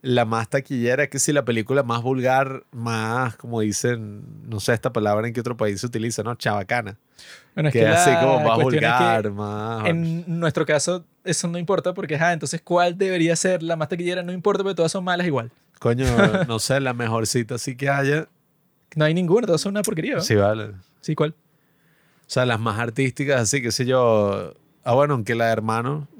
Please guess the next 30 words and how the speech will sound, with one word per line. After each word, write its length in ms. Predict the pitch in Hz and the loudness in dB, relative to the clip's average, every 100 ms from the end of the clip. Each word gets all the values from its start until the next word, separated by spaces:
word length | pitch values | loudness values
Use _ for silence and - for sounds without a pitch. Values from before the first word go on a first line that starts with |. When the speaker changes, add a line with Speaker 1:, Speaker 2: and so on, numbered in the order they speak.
| 135 | -4
Speaker 1:
no 80 | |
sé 140 | 127 139 | 0 0
si 140 | - | 2
es 60 | 143 | 0
la 100 | 151 | 0
que 100 | 139 | -2
más 180 | 117 113 | -2 -2
plata 260 | - 131 143 | -2 0 0
ha 40 | |
Speaker 2:
Una 100 | 151 | 2
Speaker 1:
recaudado. 260 | 175 185 185 | 4 6 6
Speaker 2:
mierda, 500 | 208 208 190 180 175 | 4 4 2 4 4
Speaker 1:
Creo 160 | - | 6
que 60 | 202 | 6
no. 80 | 208 | 4
Speaker 2:
chamo, 280 | 196 180 175 | 2 2 0
son 280 | - 180 185 | 0 -2 -2
una 160 | 202 | -4
porquería, 760 | 190 180 170 165 208 202 185 165 | -2 -2 -2 -2 -2 0 2 2
no 100 | 160 | 0
importa. 580 | 175 - 190 190 151 131 | -4 -2 0 2 2 2
Speaker 1:
Hermano, 640 | 117 113 131 143 131 131 | 2 2 2 2 2 2
La 120 | 123 | 2
Familia, 640 | 110 117 104 127 139 117 110 | 2 0 0 0 2 2 2
o 40 | 107 | 2
sea, 200 | 127 117 | 2 2
estas 200 | 104 135 | 0 -2
así 260 | 139 123 | 0 -2
que 140 | 107 131 | -2 -2
son 520 | - 139 135 143 | 0 0 -2 -6